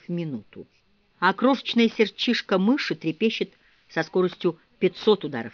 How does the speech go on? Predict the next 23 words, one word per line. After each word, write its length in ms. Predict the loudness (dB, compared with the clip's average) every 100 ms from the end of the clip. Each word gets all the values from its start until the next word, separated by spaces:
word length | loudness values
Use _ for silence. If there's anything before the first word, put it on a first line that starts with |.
| -10
в 20 |
минуту. 380 | -10 -10 -16 _ _ _ _ _ _ _ _
Хладнокровные 720 | 0 2 4 4 4 4 4
животные, 600 | 4 2 2 -2 -4 -8 -8 _ _
которым 320 | -6 0 2 2
требуется 420 | 4 4 2 2
гораздо 320 | 2 2 2
более 240 | 2 4
низкий 380 | 4 2 0 -6
уровень 360 | -4 -4 -4 -6 _ _ -6
внутренней 500 | 2 4 2 0 -6
химической 520 | -4 -6 -6 -6 -6
активности, 720 | -6 -8 -10 -8 -12 -12 -14 _ _ _ _ _ -4
чем 200 | -4 -4
птицам 520 | -6 -8 -6 -8 -8
и 80 | -6
млекопитающим, 920 | -4 -4 -6 -6 -4 -2 -2 -4 -6 _ _ _ _
существуют 680 | -10 -6 -6 0 2 2 -2 -4
с 40 |
медленным 540 | 0 0 0 -2 -4 -6 -10
сердцебиением. 800 | -10 -10 -8 -10 -6 -6 -6 -10 -14 _ _ _ _ _
Сердце 360 | -2 0 2 4
лягушки, 600 | 6 4 2 -2 -8